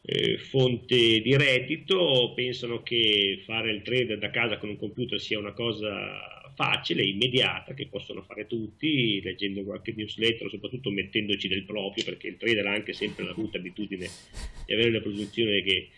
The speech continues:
puoi ascoltare dieci maestri, dieci persone, personaggioni famosi che ti posso fare il nome, ma comunque lui, eh, riesce comunque a non essere d'accordo con qualcuno e ci aggiunge il, del suo,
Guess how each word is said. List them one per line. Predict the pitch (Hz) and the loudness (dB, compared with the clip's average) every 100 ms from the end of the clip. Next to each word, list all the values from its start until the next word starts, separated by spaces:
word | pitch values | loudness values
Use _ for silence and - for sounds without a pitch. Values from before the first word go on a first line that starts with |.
| - - _ | -20 -20 _
puoi | 135 | 2
ascoltare | 135 147 139 160 156 | 4 2 2 4 4
dieci | 135 143 135 | 4 2 2
maestri, | 127 120 117 - - 104 | 2 4 4 2 -4 -6
dieci | 92 117 123 | -4 -2 -4
persone, | - 98 - 117 120 | -6 -8 -4 -2 -2
personaggioni | 113 - 110 110 131 131 131 131 | -4 -6 -4 -2 -2 2 4 4
famosi | 131 113 110 147 117 | 2 0 2 2 2
che | 98 | -2
ti | 98 | -6
posso | 107 - | -8 -8
fare | 104 120 | -4 0
il | 120 | 2
nome, | 127 110 95 | 2 2 0
ma | 110 - | -6 -6
comunque | - 143 135 135 131 | 0 4 6 6 6
lui, | 131 131 131 | 6 6 4
eh, | 104 110 117 | 2 0 0
riesce | 120 135 156 151 147 | 0 4 6 6 4
comunque | 147 143 143 139 | 4 4 2 4
a | 131 | 4
non | 131 | 4
essere | 131 135 120 | 4 4 4
d'accordo | 117 127 123 120 | 4 2 2 2
con | 123 | 2
qualcuno | 120 139 135 120 117 117 | 4 2 4 2 2 2
e | 113 110 | 2 0
ci | - | 0
aggiunge | 110 101 110 104 107 104 - | -4 0 -2 2 4 2 0
il, | 101 101 104 - | -6 -4 -6 -4
del | 107 | -4
suo, | 98 - 117 107 156 - | -4 -6 -2 0 0 -2